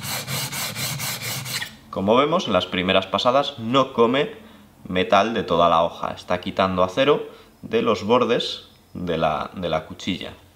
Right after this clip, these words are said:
Es la, este bisel tiene esta forma, tiene una forma cóncava. Lo que voy a hacer es dejarlo completamente plano, no, pero sí que voy a asegurarme de que come de todo el bisel de la hoja.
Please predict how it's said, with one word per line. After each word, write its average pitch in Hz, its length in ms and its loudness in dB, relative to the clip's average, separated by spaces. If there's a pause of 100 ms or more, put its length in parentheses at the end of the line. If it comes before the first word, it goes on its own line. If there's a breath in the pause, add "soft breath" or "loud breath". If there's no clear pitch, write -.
(120)
Es - 260 -10
la, 78 540 -2
este - 260 -8
bisel 151 500 -2
tiene 101 280 0
esta 90 220 -4
forma, - 360 -6
tiene 85 160 -10
una 85 140 -2
forma 127 320 -2
cóncava. - 480 -6 (520 loud breath)
Lo 82 120 -4
que - 80 -4
voy 85 160 0
a - 40 0
hacer 139 200 0
es 135 80 0
dejarlo 117 640 0 (560 loud breath)
completamente 135 640 2
plano, 151 400 0
no, 95 280 2
pero 87 160 -2
sí 104 200 -6
que 123 100 2
voy 110 220 2
a 98 160 4
asegurarme 113 560 2
de 117 100 -4
que - 160 -12
come 117 300 -2
de 82 120 -4
todo 127 480 0
el 110 80 -2
bisel 90 360 -4
de 87 100 0
la - 120 0
hoja. - 260 -10